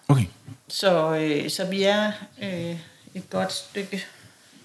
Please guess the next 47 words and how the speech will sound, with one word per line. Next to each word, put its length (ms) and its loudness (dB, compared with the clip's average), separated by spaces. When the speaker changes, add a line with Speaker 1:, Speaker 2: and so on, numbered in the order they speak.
Speaker 2:
tilbage. 540 2
Det 60 -8
var, 80 4
jeg 220 2
var 60 2
lige 120 0
blevet 180 0
færdig 240 2
med 100 0
min 240 2
P 60 -8
H 60 -2
D, 600 -2
og, 540 0
øh, 440 0
og, 380 -2
og 200 -6
gik 200 -6
i 120 -14
gang 300 0
med 140 -2
det 100 -6
her, 220 -2
øh, 120 -4
projekt. 500 -10
Og 140 2
det, 120 2
der 60 8
egentlig, 380 2
altså, 360 2
øh, 380 -6
triggede 440 2
mig 340 6
også, 300 4
det 100 -2
var 100 6
det 140 2
her 180 2
med, 360 2
øh, 300 0
kan 140 -2
det 80 0
virkelig 280 -2
være 200 2
rigtigt, 420 -2
at, 400 -2
øh, 480 0